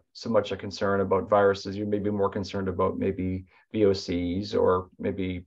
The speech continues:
if you live in California during the, you know, a, a forest fire season, you may, you know, use it for, uh, help with smoke.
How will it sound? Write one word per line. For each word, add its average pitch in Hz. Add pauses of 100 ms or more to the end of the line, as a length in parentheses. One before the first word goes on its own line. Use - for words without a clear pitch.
if -
you 98
live 101
in 101
California 95
during 98
the, 95
you 101
know, 95
a, 92 (580)
a 90
forest 98
fire 98
season, 92
you 92
may, 92 (340)
you 104
know, 95
use 98
it 82
for, 92 (340)
uh, 95
help 98
with 92
smoke. 104